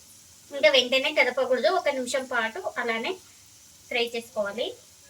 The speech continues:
ఇంకా ఇప్పుడు ఒక సైడ్ బాగా కాలిన తర్వాత అయితే ఇంకా నిదానంగా తిప్పేసుకుందామండి ఒక్కొక్కటి.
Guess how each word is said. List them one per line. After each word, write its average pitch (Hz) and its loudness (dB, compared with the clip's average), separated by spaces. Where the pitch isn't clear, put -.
ఇంకా 220 -4
ఇప్పుడు 254 -6
ఒక 233 -6
సైడ్ 233 0
బాగా 202 -4
కాలిన 214 0
తర్వాత 208 -4
అయితే 269 2
ఇంకా 214 -4
నిదానంగా 196 -6
తిప్పేసుకుందామండి 202 -6
ఒక్కొక్కటి. 214 -4